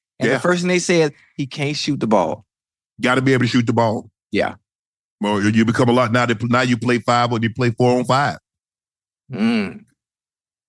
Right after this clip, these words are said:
Speaker 1: What
Speaker 2: Yeah.
Speaker 1: about def-, what defensively? What <coughs> defense?
Speaker 2: Man, look here. As great as Gobert is, it's an offensive game now. Because now you fall behind, guys just gonna help off him.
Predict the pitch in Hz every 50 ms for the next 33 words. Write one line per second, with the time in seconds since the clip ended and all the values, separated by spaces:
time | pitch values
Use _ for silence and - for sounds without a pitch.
0 | _ _ - 139 180 - 202 190 180 170 190 214 202 - _ - - 202 254 -
1 | 147 - 196 208 202 262 - - - 311 127 113 - - - 254 160 170 - -
2 | - - _ - 120 190 262 - - - 147 120 98 - - - _ _ _ _
3 | _ _ _ _ _ _ _ _ _ _ - 127 117 110 110 117 104 - 110 101
4 | 95 85 - - - _ _ _ _ _ _ _ _ _ _ _ _ - 143 143
5 | 120 110 139 160 170 160 156 143 131 143 151 143 131 143 147 139 139 - 139 151
6 | 143 123 117 107 - _ _ - 143 135 - 127 131 135 131 117 135 127 113 120
7 | 113 110 123 131 127 117 107 104 101 92 85 - _ _ _ _ _ _ _ _
8 | _ _ _ _ - 147 - - 151 135 131 117 127 139 156 170 175 156 143 127
9 | 127 139 143 135 156 151 147 143 131 131 123 147 165 180 165 143 135 131 131 -
10 | _ _ _ _ _ _ - 120 143 151 147 143 127 143 151 120 123 143 139 123
11 | 139 147 143 - - 143 139 131 120 147 185 190 117